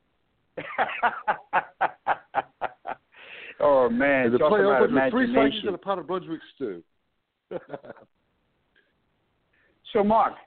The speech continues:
Speaker 1: talk about the
Speaker 2: Yeah.
Speaker 1: differences on the mindset of writing the play as opposed to a novel.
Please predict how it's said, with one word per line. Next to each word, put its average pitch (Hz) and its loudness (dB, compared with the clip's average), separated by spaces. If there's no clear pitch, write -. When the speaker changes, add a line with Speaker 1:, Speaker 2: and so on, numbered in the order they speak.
Speaker 1:
talk 294 2
about 240 2
the 180 0
Speaker 2:
Yeah. 175 0
Speaker 1:
differences 160 -6
on 147 0
the 131 -2
mindset 135 0
of 120 -2
writing 143 0
the 156 -4
play 156 0
as 139 -2
opposed 139 -4
to 131 0
a 123 2
novel. 117 0